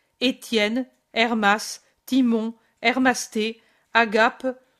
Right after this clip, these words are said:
Joseph, Salomon, Abel de Bethléem de Galilée et Abel le lépreux de Corosaïne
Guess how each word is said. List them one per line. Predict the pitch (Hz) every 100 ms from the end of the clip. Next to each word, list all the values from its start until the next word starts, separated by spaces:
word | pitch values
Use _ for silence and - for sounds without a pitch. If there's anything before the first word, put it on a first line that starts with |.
| _ _
Joseph, | 185 202 240 190 214 220 - _ _
Salomon, | - - 254 240 226 208 214 233 _ _ _ _ 262
Abel | 277 226 277 233
de | 233
Bethléem | 226 233 226 214 202 240 233
de | 196
Galilée | 190 190 196 190 226 254 _ _ _ _ -
et | 226
Abel | 233 226 277 277
le | 226 220
lépreux | 214 226 - 254
de | 208
Corosaïne | 202 220 220 208 202 202 240 240